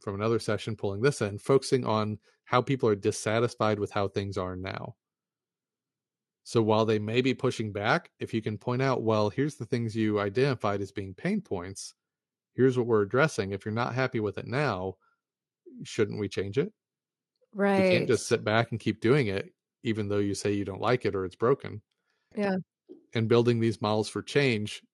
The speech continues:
Speaker 1: we need to ensure that they are flexible. So they, it's not just a,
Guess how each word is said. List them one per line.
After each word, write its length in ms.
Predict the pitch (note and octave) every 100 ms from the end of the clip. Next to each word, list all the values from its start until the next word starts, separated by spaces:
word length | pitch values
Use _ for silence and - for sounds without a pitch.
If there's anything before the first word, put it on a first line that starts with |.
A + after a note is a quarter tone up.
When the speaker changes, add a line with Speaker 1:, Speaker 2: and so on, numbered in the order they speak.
| _ _
Speaker 1:
we 140 | A#2+ A2
need 120 | A2
to 60 |
ensure 320 | G#2 G2+ C3+ A#2
that 140 | G2+
they 100 | G#2
are 80 | G2
flexible. 560 | - G2 - G#2 C#3 - _ _ _ _ _
So 200 | - G#2+
they, 280 | G2+ G2+ G2+
it's 280 | - A2
not 240 | A2+ A2 A2+
just 300 | A2+ G#2+ -
a, 320 | G#2 G#2 G#2